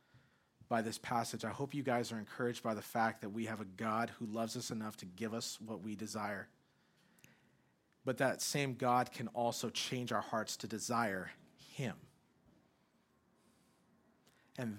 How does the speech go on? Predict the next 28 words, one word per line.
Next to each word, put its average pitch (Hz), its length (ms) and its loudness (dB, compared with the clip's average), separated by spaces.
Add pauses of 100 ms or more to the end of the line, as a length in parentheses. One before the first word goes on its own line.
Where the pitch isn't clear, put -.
that's 127 400 8
what 110 120 0
we 117 120 0
need 110 180 0
to 110 80 -4
start 98 460 -2 (100)
leaning 107 320 -4
into. 95 300 -8 (840)
Changing 131 460 0
our 117 100 2
heart's - 400 2
desires 104 640 2
to - 100 -8
seek - 380 -2
after 117 260 4
God, 104 280 2
to 104 60 -4
seek - 300 0
after 120 200 2
Christ, 113 460 4 (360)
to 139 100 4
see 170 340 6
him 117 400 2 (680)
as 143 200 8
the 139 160 4
only 151 280 6
true 151 260 4
king 117 400 2